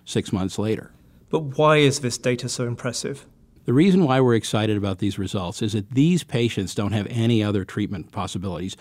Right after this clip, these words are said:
Speaker 1: Most of them have disease that is not under control with any other kind of treatment. And to have ninety-two percent of those patients in a complete response and to have that maintained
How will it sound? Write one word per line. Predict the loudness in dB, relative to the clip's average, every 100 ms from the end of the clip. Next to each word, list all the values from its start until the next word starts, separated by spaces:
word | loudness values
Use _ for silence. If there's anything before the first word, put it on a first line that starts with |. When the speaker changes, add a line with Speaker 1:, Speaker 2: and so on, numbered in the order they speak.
| -20 -6
Speaker 1:
Most | 0 4 6 4 2
of |
them | 0 0
have | 0 0 0
disease | -2 0 4 4 4 2 -4 -12 -4
that | -2
is | -2
not | 0 2 2 2
under | 0 -2
control | -2 -2 0 0 2
with | 0 -4
any | -2 0 2 2
other | 0 -2
kind | -2 -4
of | -4
treatment. | -4 -6 -6 -12 -16 -10
And | -4 -2
to | -2
have | 0 2 2 4
ninety-two | 4 4 4 0
percent | -2 0 2
of | 4
those | 2
patients | 2 0 2 0 0 -10 -20 _
in | 0 2
a |
complete | 2 0 0 -2
response | -6 -8 -10 -8 -8 -12 _ -20 -8
and | -2 0
to | 2
have | 2 2
that | 2 2 2
maintained | 2 4 4 4 2 4 6 6 4